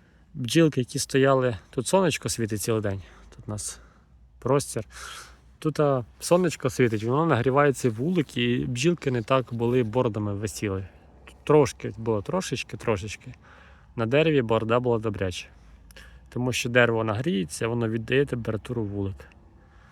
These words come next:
А це, не, ну, не знаю, принцип роботи який, але не так спекотний. Це друге.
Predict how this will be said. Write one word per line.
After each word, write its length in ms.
А 80
це, 200
не, 180
ну, 260
не 300
знаю, 280
принцип 400
роботи 340
який, 280
але 220
не 120
так 280
спекотний. 640
Це 140
друге. 420